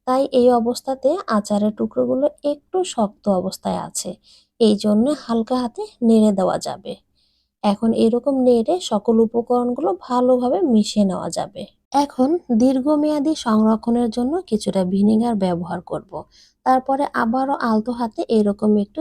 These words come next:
ভিনেগারের সাথে সকল আচারগুলো ভালোভাবে মিশিয়ে নেব। ক্যারামেলের এই মিষ্টি ঝলমলে স্পর্শ আচারটিকে কতটা সুন্দর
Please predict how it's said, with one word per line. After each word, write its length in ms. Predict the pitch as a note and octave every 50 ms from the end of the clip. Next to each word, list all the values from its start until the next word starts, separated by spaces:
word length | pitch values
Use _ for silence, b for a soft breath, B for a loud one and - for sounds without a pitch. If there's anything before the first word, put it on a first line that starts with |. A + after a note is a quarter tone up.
| D#4+ C4
ভিনেগারের 580 | A3 A3 A3 A3 G#3+ G#3 G#3+ G#3 G3+ G#3+ A3
সাথে 320 | - - G3 F#3 - - E4+ G4 F#4+ -
সকল 420 | - - A#3+ G#3 G3 - - B3+ C4 B3
আচারগুলো 560 | A#3+ A#3 A3+ - B3+ B3+ B3 - C#4 B3 A#3+ C4+ C4 -
ভালোভাবে 580 | - A#3 A#3+ B3 B3 C4 B3+ B3+ B3+ C4+ F#4+ G#4+ E4+
মিশিয়ে 440 | A#3+ G#3 G3+ G#3 - - G3 F3+ E3+
নেব। 240 | E3 D#3+ D#3 F#3+ - - F#3+ - _ _ _ _ _ _ _ _ _ -
ক্যারামেলের 560 | C#4 C4+ C#4 C#4+ D4 C#4 C#4+ D4+ D4+ E4 D#4+ A#4+ E4+
এই 160 | B3 A3 A3
মিষ্টি 460 | G#3+ A3 A3+ A#3 A3+ - - - C#4 E4+ F#4 D#4
ঝলমলে 600 | B3+ - G#3 A3 A3 A#3 A#3+ A#3 B3+ B3+ B3 B3 A3+
স্পর্শ 440 | - - - - G3+ G3+ G3+ - - G3 - D4 - _ A3
আচারটিকে 600 | G3 F#3+ - - G#3 G3+ G3+ G3+ F#3+ - C4+ D4 D4 _ _
কতটা 440 | - B3+ C4 B3+ C#4+ C#4+ - C#4+ C#4 -
সুন্দর 460 | - - B3 B3 A#3+ A#3+ B3+ D4